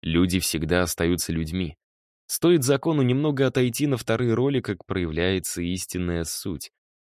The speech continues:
Мародеры не гнушаются поджигать чужое имущество после того, как предварительно вынесут все самое ценное. И это в городе, где полно имперских войск. Страшно представить, что творится в небольших городках —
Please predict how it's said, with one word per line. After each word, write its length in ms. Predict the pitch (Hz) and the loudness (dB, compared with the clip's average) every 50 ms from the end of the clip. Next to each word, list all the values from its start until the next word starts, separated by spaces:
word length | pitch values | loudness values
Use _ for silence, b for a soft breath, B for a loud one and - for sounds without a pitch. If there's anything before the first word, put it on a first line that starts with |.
| _ - | _ -2
Мародеры 420 | 85 98 104 123 135 175 190 180 | 2 2 4 4 4 4 4 4
не 120 | 170 165 151 | 4 2 2
гнушаются 640 | 151 156 151 - - 185 180 170 151 127 - 131 | 2 0 0 0 0 0 0 0 0 0 -2 -2
поджигать 500 | 110 - 117 104 110 120 123 151 143 113 | -2 -2 -2 -2 -2 -2 0 0 -2 -2
чужое 360 | - - 98 92 113 120 117 107 | -2 -4 -4 -2 0 0 0 0
имущество 680 | 110 120 143 147 - - 123 - - - 110 104 b b b b b _ _ _ | 0 0 -2 -2 -4 -4 -4 -4 -2 -2 -2 -2 b b b b b _ _ _
после 300 | 127 135 - - 131 120 | -2 -2 0 0 0 0
того, 240 | 117 139 143 156 143 | 2 2 2 2 2
как 240 | - 127 104 - - | 0 -2 -2 -2 0
предварительно 760 | 113 107 104 95 104 104 113 135 123 - 120 110 110 101 | 2 2 2 4 2 2 2 2 0 0 0 2 2 0
вынесут 520 | 87 85 104 117 120 113 98 - - 90 82 | 2 2 2 2 2 0 0 0 -2 -4 -4
все 200 | - - 101 98 | -4 -4 -4 -4
самое 380 | - - 95 95 92 87 85 82 | -2 -2 -2 0 0 0 -2 -2
ценное. 540 | - - 110 101 80 71 71 69 60 - - _ _ _ _ _ _ _ _ _ | -2 -2 -2 -2 -2 -4 -6 -10 -12 -14 -16 _ _ _ _ _ _ _ _ _
И 80 | - 104 | 0 0
это 200 | 135 131 - 135 | 2 4 4 2
в 80 | 104 | 2
городе, 420 | 87 82 107 127 139 139 117 113 113 | 2 2 2 2 4 2 2 2 2
где 200 | 101 95 107 101 | 4 2 2 2
полно 420 | - - 95 90 87 92 107 113 | 4 4 4 4 4 2 2 2
имперских 560 | 101 85 104 110 107 - - - 117 113 - | 2 2 2 0 0 0 -2 -2 -4 -4 -4
войск. 440 | 139 151 160 117 82 - - - - _ _ _ _ _ _ _ - | -4 -4 -2 -2 -2 -4 -6 -12 -16 _ _ _ _ _ _ _ -14
Страшно 540 | - - - 98 107 120 135 - - 131 117 | -8 -2 0 0 0 0 0 0 0 0 0
представить, 640 | 123 127 120 - - - - 117 117 117 120 113 | 2 0 0 0 -2 -2 -2 0 0 0 0 0
что 220 | - - - 110 104 | -2 0 2 2 2
творится 480 | - 92 92 95 120 120 - - 113 | 4 2 2 2 2 0 0 0 2
в 60 | 104 107 | 4 4
небольших 600 | 110 107 110 110 107 104 - - 131 131 120 110 | 4 6 6 4 4 2 0 0 2 2 2 2
городках — 600 | 107 110 110 104 - - - 117 87 69 - | 2 2 2 2 0 -2 -2 -2 -2 -2 -4